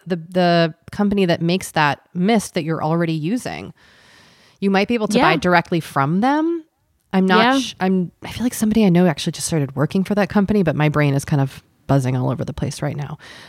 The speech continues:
Speaker 1: Um, so I will look in, I'll, I'll do a little recon and I'll report back tomorrow.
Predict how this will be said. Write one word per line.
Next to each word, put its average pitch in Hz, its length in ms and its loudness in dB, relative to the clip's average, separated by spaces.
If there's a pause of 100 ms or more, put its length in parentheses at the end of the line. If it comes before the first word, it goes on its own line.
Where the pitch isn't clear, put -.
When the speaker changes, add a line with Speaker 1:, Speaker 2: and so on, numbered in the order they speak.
(180)
Speaker 1:
Um, 156 360 0
so 165 320 0
I 185 140 0
will 233 100 0
look 214 160 -2
in, 185 160 -6
I'll, 208 160 -2
I'll 277 140 4
do 381 160 0
a - 20 0
little 285 200 2
recon 180 460 0
and 151 140 -2
I'll 147 80 -2
report 160 320 0
back 151 180 -4
tomorrow. 107 520 -8